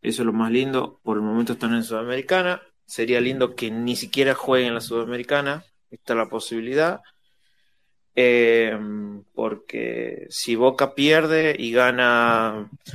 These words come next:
Belgrano, Racing y Defensa, lo superan a Boca en puntos, así que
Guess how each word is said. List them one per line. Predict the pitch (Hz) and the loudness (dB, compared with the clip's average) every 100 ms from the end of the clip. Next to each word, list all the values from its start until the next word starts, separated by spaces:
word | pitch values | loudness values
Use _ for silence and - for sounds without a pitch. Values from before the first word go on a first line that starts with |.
| 131 _ | -18 _
Belgrano, | - 120 127 135 143 127 | -4 0 2 2 2 2
Racing | 120 131 131 135 131 131 131 | 4 2 2 -2 -2 -4 -6
y | - 117 | -10 -6
Defensa, | 117 113 143 156 - 160 160 - | -4 0 0 2 4 4 4 0
lo | 123 110 | 0 0
superan | 127 113 139 135 127 | -4 -2 0 0 0
a | 113 | 0
Boca | 120 120 | 0 -2
en | 113 110 | -8 -2
puntos, | 147 147 143 139 123 | -2 -2 0 0 -2
así | 110 113 | -6 -10
que | - 113 117 | -6 -4 -4